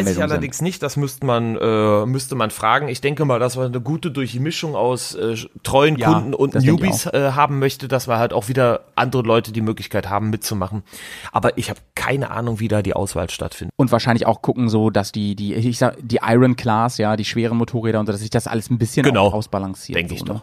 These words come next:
Speaker 1: Denke ich mal, ja.
Speaker 2: Ansonsten einfach
Speaker 1: Cool.
Speaker 2: an die E-Mail-Adresse mal eine Frage schicken, wie hoch die Chancen
Speaker 1: Mhm.
Speaker 2: sind, wonach ausgewählt wird. Vielleicht kann er das beantworten.
Speaker 1: Viele werden sich fragen, Georg, ähm,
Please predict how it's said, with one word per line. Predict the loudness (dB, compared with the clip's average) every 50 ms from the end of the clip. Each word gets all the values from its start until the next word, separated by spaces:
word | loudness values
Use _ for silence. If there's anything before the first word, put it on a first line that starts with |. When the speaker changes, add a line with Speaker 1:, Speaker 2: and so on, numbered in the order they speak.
| -12 _
Speaker 1:
Denke | -12 -12 -12 -14
ich | -14
mal, | -14 -14 -14 -14 -6
ja. | -4
Speaker 2:
Ansonsten | -2 2 2 2 2 2 0 -2 0
einfach | 0 0 2 2 0 0 0
Speaker 1:
Cool. | 0
Speaker 2:
an | -2 -2
die | -2 -4 -4 -4 -4 -2
E-Mail-Adresse | 0 0 2 0 0 -2 -4 -6 -6 -4 -6 -6 -6 -8 -12 _ _ _ _ _ _ _ _ _
mal | -2 0
eine | 0 0
Frage | -2 0 0 0 2 2 0
schicken, | -2 -4 -6 -6 -6 -6 -4
wie | -2 -2
hoch | -2 -2 -4
die | -4 -6
Chancen | -2 2 2 4 4 2 2
Speaker 1:
Mhm. |
Speaker 2:
sind, | 0 0 0 0 0
wonach | 0 0 0 0 -2
ausgewählt | -4 -6 -4 -4 -4 -4 -4
wird. | -6 -4
Vielleicht | -4 -4 -4 -2 -4
kann | -4 -4
er | -2 -2
das | -4 -4
beantworten. | -6 -8 -8 -8 -10 -12 -14 -16 -18 -6
Speaker 1:
Viele | 0 2 4 6
werden | 6 4 4 2
sich | 0 -2
fragen, | 0 0 2 2 2 0 -2 -4
Georg, | -2 0 2 2 2 0 0 -2
ähm, | 0 2 4 4 4 4 4 2 0 -2